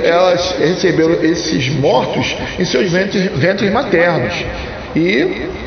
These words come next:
é, isso poderia, só poderia ocorrer pelo processo da reencarnação.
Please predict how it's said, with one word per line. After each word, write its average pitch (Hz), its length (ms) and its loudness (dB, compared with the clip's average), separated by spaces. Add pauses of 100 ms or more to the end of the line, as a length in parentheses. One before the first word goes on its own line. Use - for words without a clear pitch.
(260)
é, 160 200 4
isso 175 300 0
poderia, 185 300 2
só 185 140 0
poderia 185 320 2
ocorrer 180 320 2
pelo 208 220 0
processo 175 540 2 (260)
da 175 120 2
reencarnação. 175 720 0